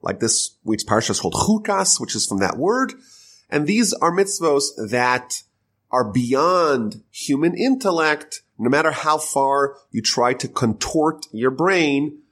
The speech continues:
you cannot possibly understand it. In fact, the Talmud tells us that there was only one person, namely Moses, who was able to understand this mitzvah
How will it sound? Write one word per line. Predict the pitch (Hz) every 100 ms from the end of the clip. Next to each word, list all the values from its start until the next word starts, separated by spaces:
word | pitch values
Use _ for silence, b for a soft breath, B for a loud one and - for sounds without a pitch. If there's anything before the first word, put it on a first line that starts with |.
| _
you | - 117 139
cannot | - 117 120 120
possibly | 113 123 113 110
understand | 113 143 240 214
it. | 175
In | 135
fact, | 151 147
the |
Talmud | 120 135 123
tells | 139 123
us | 123 113 - b b b
that | 113
there | 131
was | 117
only | 123 135
one | 110 107 131 127
person, | - 160 - 107 95 90 - -
namely | 104 113 127 135 135 127 -
Moses, | 120 156 220 220 139 127 123
who | -
was | 127 120 -
able | 127 135
to | 131 123
understand | 113 104 104 - 110 107 104
this | 107 139
mitzvah | 143 - 104 101